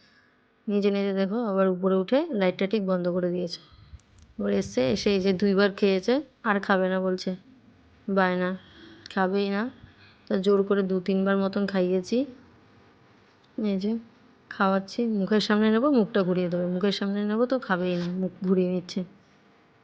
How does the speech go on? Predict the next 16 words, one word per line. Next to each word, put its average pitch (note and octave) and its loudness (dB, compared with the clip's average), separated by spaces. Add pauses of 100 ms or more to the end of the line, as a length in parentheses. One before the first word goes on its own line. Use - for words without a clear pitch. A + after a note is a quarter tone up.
(220)
তো G#3+ 0
আদর F#3+ 2
করে G3+ 0
এটা G3 0
ওটা G3 0
খাওয়াচ্ছি। F#3+ -2
এদিকে F#3+ 0
আমি F#3+ 0
একটু G3 0
দুধ F#3+ -2
খেয়ে G3+ -2
নিয়েছি, G3 0 (1300)
খেয়ে A3 0 (680)
এখন G#3 0
এই G3+ 2
যে G#3 0